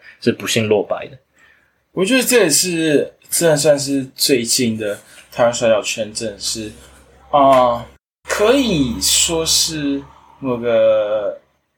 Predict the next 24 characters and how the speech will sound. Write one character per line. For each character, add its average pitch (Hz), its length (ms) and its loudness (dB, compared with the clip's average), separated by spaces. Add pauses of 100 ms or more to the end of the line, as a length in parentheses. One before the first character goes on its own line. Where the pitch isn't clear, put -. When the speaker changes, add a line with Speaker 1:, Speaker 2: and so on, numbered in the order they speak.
(160)
Speaker 2:
已 165 120 -6
经 190 260 -2
完 170 140 4
全 156 220 2
复 170 260 0
苏 147 240 -2
起 143 200 0
来 101 100 2
的 98 100 -10
一 101 60 -12
个 101 120 -12
景 - 260 -6
象。 - 280 -2 (320)
然 110 160 -12
后， 120 320 -2 (300)
呃， 120 260 4
新 160 300 0
人 139 140 2
的 117 60 -8
选 117 220 -4
手 98 380 -2 (440)
也 107 540 -6 (380)
算 185 260 2
是 147 600 -4